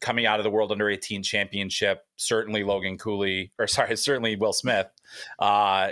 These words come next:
Logan Cooley's was last year too, but, uh, you know, certainly Will Smith, um, you know, has, has risen. And then I would say on top of that, you also have Gabe Perreault, who set the, uh, N T D P record for points in a single season, a hundred thirty-two points, beating Austin Matthews' record by fifteen points, by the way.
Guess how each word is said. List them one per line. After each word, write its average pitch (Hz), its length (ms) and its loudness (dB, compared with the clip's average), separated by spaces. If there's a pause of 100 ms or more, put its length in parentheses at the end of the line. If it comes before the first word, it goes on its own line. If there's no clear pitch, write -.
Logan 113 260 0
Cooley's 104 320 -2
was 98 200 0
last 98 260 0
year 95 140 -4
too, 123 240 -2
but, 92 180 -2 (300)
uh, 113 420 4 (220)
you 120 80 0
know, 107 120 2
certainly 147 340 0
Will 113 180 2
Smith, - 640 -2
um, 98 480 0 (140)
you 107 100 -4
know, 95 140 -2
has, 98 260 -4
has 95 180 -6
risen. 120 340 0
And 101 80 -2
then 107 120 2
I 104 120 2
would 101 140 -2
say 104 320 0 (400)
on 113 120 0
top 147 260 0
of 113 100 -4
that, 104 260 2
you 107 120 2
also 107 180 0
have 98 120 -2
Gabe 117 220 0
Perreault, 101 440 0
who 98 100 -6
set - 300 -2
the, 92 260 -4 (460)
uh, 92 340 2
N 110 100 0
T 110 100 -6
D 107 80 -2
P - 200 -6
record 95 520 0
for 92 480 -2
points 110 260 -2
in 104 60 -4
a 101 40 -4
single 101 260 -4
season, 95 340 -4
a 90 40 -6
hundred 98 300 -4
thirty-two 95 300 -6
points, 92 320 -6
beating 104 300 -2
Austin 95 260 -2
Matthews' 92 400 -4
record 92 300 -4
by - 100 -2
fifteen 143 540 -4
points, 101 360 -4
by 87 160 -4
the 87 80 -2
way. 87 200 -2